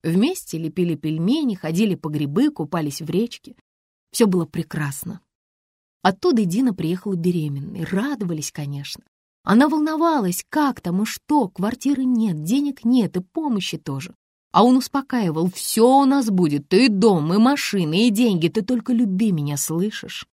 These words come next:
Так говорил он, словно не веря ей до конца, словно предчувствуя что-то.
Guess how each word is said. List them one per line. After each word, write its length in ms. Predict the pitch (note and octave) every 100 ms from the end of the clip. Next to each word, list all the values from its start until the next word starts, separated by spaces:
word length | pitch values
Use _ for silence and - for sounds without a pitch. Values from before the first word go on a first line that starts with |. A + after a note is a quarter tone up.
| -
Так 240 | D4+ G#3
говорил 560 | F#3 A#3 B3+ C#4 D4+ F#3+
он, 140 | E3+
словно 440 | D#3+ - A#3+ A#3+ A#3+
не 200 | A#3+ B3
веря 260 | C#4 A#3+
ей 100 | G#3
до 160 | F3+ F#3+
конца, 600 | F#3 F#3 F3+ - C3+ - _ _ _
словно 400 | - A3+ A3+ A3
предчувствуя 800 | F#3+ A#3 - B3 A3 - D3+ C#3
что-то. 560 | C#3 - C3+ - -